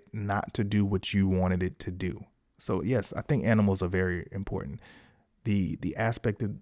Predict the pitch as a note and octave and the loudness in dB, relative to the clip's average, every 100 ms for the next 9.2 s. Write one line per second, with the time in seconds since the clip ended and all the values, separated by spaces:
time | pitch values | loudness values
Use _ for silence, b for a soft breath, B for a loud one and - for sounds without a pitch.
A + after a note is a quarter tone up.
0 | - G2+ G#2 G#2+ F#2 G2+ G2 F#2+ F#2+ G2+ | -4 0 2 0 0 2 2 2 0 2
1 | G2 G2 G2 F#2+ F#2+ F#2+ - G2 F#2+ F#2 | 2 2 2 2 0 -2 0 2 2 2
2 | G#2 F2+ G2+ F#2+ F#2+ G2 F#2 F2+ F#2+ F#2 | 0 0 0 0 2 2 0 -2 -2 0
3 | G2+ G#2+ A2+ G#2+ F#2+ G2 G#2 D#2+ G2+ G2 | 2 4 4 4 4 4 4 2 0 0
4 | G2 - G2 G2 G2+ D#2+ E2 b b b | -2 0 2 4 2 0 -6 b b b
5 | b b F#2+ F#2 G2 G#2+ A2+ G2 F#2+ F#2+ | b b -6 -2 -2 0 2 4 4 4
6 | F#2+ - G2+ F#2 E2+ F2 A2 - F2+ F2 | 4 0 -2 0 0 -4 -8 -4 -2 -2
7 | - - _ _ _ _ _ - G#2 A2 | -4 -10 _ _ _ _ _ -12 -10 -4
8 | G2 F#2+ - F#2 F#2+ E2+ - - G2+ F#2 | -2 -2 -4 -4 -2 -4 -10 -8 -6 -4
9 | F2+ F2+ | -6 -6